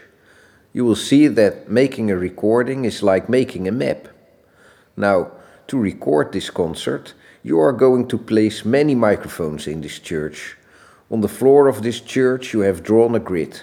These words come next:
and on each cross point of this grid you place a microphone. And after you placed all the microphones, you are going to make a separate recording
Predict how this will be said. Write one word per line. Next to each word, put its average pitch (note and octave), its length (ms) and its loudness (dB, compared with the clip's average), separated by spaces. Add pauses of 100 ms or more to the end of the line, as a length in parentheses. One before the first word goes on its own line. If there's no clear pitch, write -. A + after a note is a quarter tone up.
(160)
and C#3 380 -4
on A3 160 -4
each D3 300 -4
cross D3+ 260 0
point A2+ 460 0
of F2 160 -8
this E2+ 180 -6
grid F#2+ 420 -6 (120)
you G2 140 -6
place A2+ 520 0
a D#2 80 -10
microphone. E2+ 760 -4 (1000)
And F2 100 -8
after G2+ 300 -2
you G#2 180 0
placed G#2 500 0
all B2 180 4
the G#2+ 120 2
microphones, A#2 760 0
you A#2 100 4
are E2+ 100 2
going A#2+ 360 0
to - 120 -6
make G#2 440 0
a E2 300 -6
separate G#2+ 760 -4
recording G2 720 -4